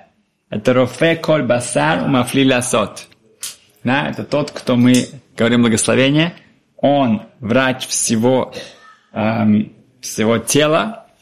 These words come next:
И мафли лясот имеется в виду, что он делает чудесные вещи постоянно с нами. Чуде-, чудеса. Пеле, пеле плоим, это что-то сверхъестественное. Поэтому он говорит, что мне нужны очки,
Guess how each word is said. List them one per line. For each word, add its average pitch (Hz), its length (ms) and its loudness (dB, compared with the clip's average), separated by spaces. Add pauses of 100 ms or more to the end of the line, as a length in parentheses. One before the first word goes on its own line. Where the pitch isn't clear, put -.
(400)
И 120 160 4
мафли 131 540 4
лясот 175 400 0
имеется 147 240 0
в 139 60 0
виду, 143 100 4
что 135 160 -2
он 123 100 4
делает 147 280 2
чудесные 156 880 2 (380)
вещи 123 460 0
постоянно 117 840 -2
с - 100 -14
нами. 110 200 2
Чуде-, 131 440 -2
чудеса. 151 720 0 (1700)
Пеле, 165 340 2
пеле 147 280 0
плоим, 147 340 2
это 107 140 -2
что-то - 500 -2 (960)
сверхъестественное. 139 1000 0 (1300)
Поэтому 131 340 2
он 127 60 4
говорит, 127 160 4
что - 160 -4
мне 123 180 6
нужны 131 260 4
очки, 151 580 0